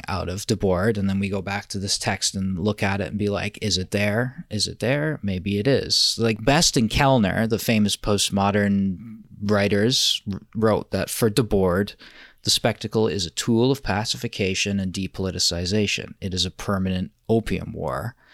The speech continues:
which stupefies social subjects and distracts them from the most urgent task of real life, which is recovering the full range of their human powers through revolutionary change.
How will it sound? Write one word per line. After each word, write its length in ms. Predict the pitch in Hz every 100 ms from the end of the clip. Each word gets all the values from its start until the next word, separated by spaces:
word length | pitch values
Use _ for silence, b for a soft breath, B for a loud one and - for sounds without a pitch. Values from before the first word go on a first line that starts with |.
| B
which 280 | - - -
stupefies 840 | - 104 110 95 98 95 92 - -
social 380 | - 87 85 98
subjects 720 | - 92 87 95 92 - - -
and 100 | 85
distracts 560 | - - 101 101 -
them 240 | - 101 92
from 220 | - 87
the 100 | 82
most 240 | - - -
urgent 340 | 110 113 104
task 480 | - 90 95 - - - -
of 160 | 95
real 220 | 92 92
life, 420 | 87 65 - - - B
which 240 | - 107 123
is 400 | 101 101 - - B B
recovering 600 | 113 - - 117 120 120
the 60 | 123
full 300 | - 101 110
range 380 | 98 90 107 107
of 120 | 101
their 100 | 110
human 400 | 104 98 95 104
powers 640 | - 104 92 87 98 117
through 180 | - 123
revolutionary 800 | 95 92 90 87 - 104 104 107
change. 640 | - 151 123 - - -